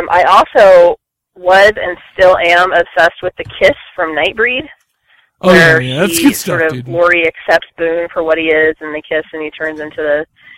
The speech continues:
Speaker 1: he, he gets the weird gills all over his face.
Speaker 2: Well, that's cool.
Speaker 1: That kiss was the source of many a teenage Stacy's masturbatory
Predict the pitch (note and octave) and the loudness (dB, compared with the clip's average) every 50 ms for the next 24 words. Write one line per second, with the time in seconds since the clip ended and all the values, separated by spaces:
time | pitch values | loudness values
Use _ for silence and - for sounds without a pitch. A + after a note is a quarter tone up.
0 | _ - - - _ _ _ _ G#3+ F3+ E3 - - - - E3 E3 - _ - | _ -20 -20 -20 _ _ _ _ -12 -12 -12 -12 -16 -14 -10 -10 -10 -8 _ -10
1 | D#3+ D#3 D#3 D#3+ D3+ _ - D3+ D3+ D#3 E3 D#3+ - D#3+ D#3+ E3 E3 E3 E3+ E3+ | -10 -8 -8 -10 -8 _ -6 -4 -4 -4 -6 -6 -4 -4 -2 -2 -2 -2 -4 -4
2 | E3+ - - F3 E3+ F3+ - _ _ _ - - G3+ G3+ G#3+ C4 F4+ - - - | -4 -4 -4 -2 -2 -2 -4 _ _ _ -14 -8 -4 0 0 0 0 -2 0 2
3 | G#3+ G#3 A3 F4+ - _ _ _ _ _ _ _ F#3 F3+ - - - - - _ | 2 2 2 0 -8 _ _ _ _ _ _ _ -8 -6 -6 -6 -8 -8 -10 _
4 | - F#3 F#3+ G3+ A3 A#3+ C4+ - - - - - - _ _ - - A3+ F#3 F3 | 0 2 4 6 6 4 4 2 -4 -12 -20 -20 -20 _ _ -4 2 4 4 4
5 | E3+ - - - F3+ F3 D#3+ - E3 - - F#3 F3 E3+ - E3+ F3 F3 E3+ E3+ | 4 0 -4 -8 -8 -8 -8 -8 -14 -4 0 0 0 0 -2 -8 -14 -12 -6 -4
6 | F3 F3+ F#3 F#3+ G3 G3 F#3 F3 D#3 - - F#3+ F3 F3 E3+ E3+ E3+ - - - | -2 -2 0 0 0 0 0 -2 -4 -6 -10 -8 -4 -2 -2 -2 -4 -6 -12 -10
7 | - D3+ D3+ E3 - - D#3+ D#3 - - D3 D3 D3 - - - - F#3+ E3 - | -6 -4 -4 -4 -6 -8 -12 -12 -8 -4 -4 -4 -4 -4 -8 -16 -18 -18 -14 -10
8 | - D#3 D3+ D3 | -6 -6 -6 -6